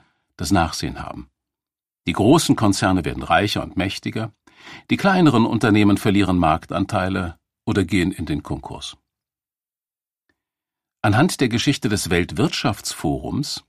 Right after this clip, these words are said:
der mächtigen Lobby der großen internationalen Konzerne, lässt sich zeigen, mit welchen Methoden die Konzerne ihre wirtschaftliche Potenz in strukturelle politische Macht umgemünzt haben.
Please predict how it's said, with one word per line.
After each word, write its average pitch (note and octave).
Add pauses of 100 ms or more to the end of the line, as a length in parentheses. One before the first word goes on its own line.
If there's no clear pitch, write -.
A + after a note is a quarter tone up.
(100)
der E2
mächtigen F2+
Lobby D#2
der E2
großen F2
internationalen D#2
Konzerne, F2
lässt F2+
sich -
zeigen, G2+ (560)
mit -
welchen G2
Methoden G2
die F#2+
Konzerne G#2
ihre F#2
wirtschaftliche G2+
Potenz - (360)
in G#2
strukturelle G2+ (120)
politische B2
Macht -
umgemünzt F#2+
haben. -